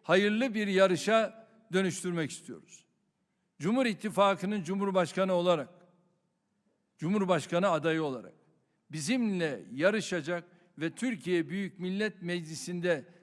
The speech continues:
temsil edilmek için mücadele edecek herkesten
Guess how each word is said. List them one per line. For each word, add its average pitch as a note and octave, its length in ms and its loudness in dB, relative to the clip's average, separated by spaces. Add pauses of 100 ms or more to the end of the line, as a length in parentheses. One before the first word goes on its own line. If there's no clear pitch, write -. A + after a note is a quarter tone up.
temsil F#3+ 520 -2
edilmek F#3 560 -4
için F3+ 380 -6 (380)
mücadele G3+ 760 2
edecek F3 420 0
herkesten F#3 760 -2